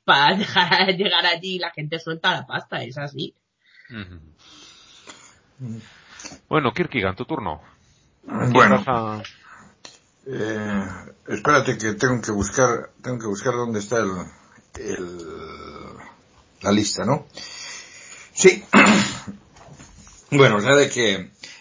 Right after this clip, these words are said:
Speaker 3: ta-, también es una, una mandada al carajo que es global, eh, es decir, a muchas, a muchas personas, eh, en realidad a toda la gente que está haciendo negocio de la pandemia,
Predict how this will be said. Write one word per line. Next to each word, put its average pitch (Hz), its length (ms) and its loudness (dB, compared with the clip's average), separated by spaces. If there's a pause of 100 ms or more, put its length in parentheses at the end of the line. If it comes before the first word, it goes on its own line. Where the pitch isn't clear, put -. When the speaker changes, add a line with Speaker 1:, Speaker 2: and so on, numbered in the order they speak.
(200)
Speaker 3:
ta-, 151 220 8
también 202 260 8
es 131 80 2
una, 131 420 0
una 127 200 -2
mandada 90 1040 -4
al - 100 -10
carajo 92 360 -8
que - 100 -14
es - 340 -6
global, 113 480 2 (200)
eh, 113 200 -6 (380)
es 98 80 -6
decir, 101 300 -4
a - 20 0
muchas, 104 560 -2
a 98 60 -8
muchas 104 260 -8
personas, - 600 -12 (500)
eh, 90 380 -2 (340)
en 110 180 -2
realidad 110 460 4
a - 140 -4
toda 143 240 2
la 98 100 -2
gente 120 380 -6
que 95 80 -10
está - 180 -4
haciendo 101 680 -4
negocio 98 1000 -2
de 85 80 -16
la 85 140 -10
pandemia, 90 580 -8